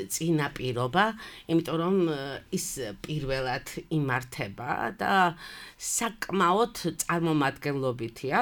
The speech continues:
როგორც უკვე დავაანონსეთ, ძალიან, ბევრი ქვეყანაა ჩართული და ასევე საკმაოდ შთამბეჭდავია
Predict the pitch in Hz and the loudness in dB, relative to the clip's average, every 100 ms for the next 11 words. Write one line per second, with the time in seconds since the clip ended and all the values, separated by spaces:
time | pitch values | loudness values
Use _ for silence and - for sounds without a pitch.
0 | 247 156 131 120 - - 82 113 - - | 2 0 -2 -4 -8 -8 -8 -8 -10 -16
1 | - - 170 147 123 107 98 98 143 - | -16 -8 -4 -2 -2 -4 -4 -6 -6 -4
2 | - 226 226 - 135 120 117 135 131 127 | 0 -2 -2 -2 -2 -2 -6 -4 0 0
3 | 127 123 - - - 82 104 - 202 165 | -2 -6 -18 -16 -12 -10 -8 0 2 2
4 | 156 131 - 117 113 120 165 165 160 - | -2 -6 -6 -8 -6 -4 -4 -4 -6 -6
5 | - 147 156 185 226 220 - 127 - 143 | -6 -4 -4 -2 -2 -2 -4 -8 -4 -2
6 | 160 - 123 127 143 151 - - - 165 | -2 -4 -6 -2 -2 -2 -6 -12 -6 -2
7 | 143 135 131 - 120 117 117 131 | -2 -2 -6 -8 -10 -10 -6 0